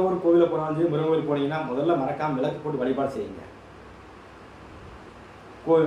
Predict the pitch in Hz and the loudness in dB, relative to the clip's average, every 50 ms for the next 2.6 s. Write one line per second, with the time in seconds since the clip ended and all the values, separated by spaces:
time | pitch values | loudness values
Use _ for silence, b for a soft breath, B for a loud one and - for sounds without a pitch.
0 | 143 - - - - - - - - - - 190 190 196 196 233 233 233 233 226 | 2 0 -4 -8 -14 -20 -20 -20 -20 -14 -6 -2 -2 0 0 0 2 4 4 4
1 | 208 - 190 202 208 208 214 196 - - 185 180 180 185 170 170 170 185 180 175 | 4 4 4 2 4 4 4 2 2 0 -4 -4 -4 -2 -2 -2 -2 -2 -2 -2
2 | 175 170 180 170 160 160 165 151 160 156 151 | -2 0 2 2 2 2 0 -2 -4 -4 -6